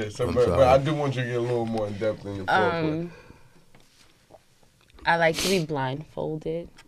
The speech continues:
Speaker 1: Oh, you, you,
Speaker 2: Okay.
Speaker 1: oh, you
Speaker 3: I like
Speaker 1: into,
Speaker 3: to be tied up.
Speaker 2: Talk about
Speaker 1: you
Speaker 2: it.
Speaker 1: into dominatrix or, or, or, or, or
Speaker 2: Oh, let
Speaker 1: like,
Speaker 2: her finish,
Speaker 1: uh,
Speaker 2: let her
Speaker 1: play,
Speaker 2: finish, let her finish
Speaker 1: play,
Speaker 2: her thought. Let her finish her thought.
Speaker 1: like, um, role playing.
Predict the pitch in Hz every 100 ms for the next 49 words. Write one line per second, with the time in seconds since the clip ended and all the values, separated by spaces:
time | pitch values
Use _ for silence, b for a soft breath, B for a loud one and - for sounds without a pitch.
0 | - _ _ _ _ - 92 92 120 101
1 | 113 107 82 87 117 123 101 92 95 123
2 | 180 185 104 101 92 - 151 151 156 151
3 | 143 156 180 _ - - 85 95 92 143
4 | 143 117 98 117 110 104 127 147 151 123
5 | 80 104 - 101 90 110 107 - 107 101
6 | 98 90 101 104 104 110 - 135 110 101
7 | 117 139 135 104 110 113 117 113 113 120
8 | 90 87 101 - 110 113 110 87 - 104
9 | 92 98 98 98 92 117 113 95 101 90
10 | 87